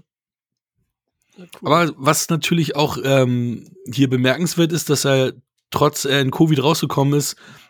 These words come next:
Speaker 2: das beste Eröffnungswochenende in, in Dänemark im Kino hatte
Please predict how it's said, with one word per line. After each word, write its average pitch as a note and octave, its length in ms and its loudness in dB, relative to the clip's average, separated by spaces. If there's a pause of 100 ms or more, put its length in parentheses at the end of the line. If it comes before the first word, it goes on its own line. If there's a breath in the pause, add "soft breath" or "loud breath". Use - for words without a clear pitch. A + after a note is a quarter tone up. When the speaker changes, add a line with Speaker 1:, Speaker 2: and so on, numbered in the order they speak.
Speaker 2:
das B2 160 -4
beste D3+ 480 0
Eröffnungswochenende C3 960 0
in, A#2+ 220 -2
in B2 160 -4
Dänemark A#2+ 380 0
im A2+ 80 -6
Kino A#2+ 320 -2
hatte C#3+ 640 0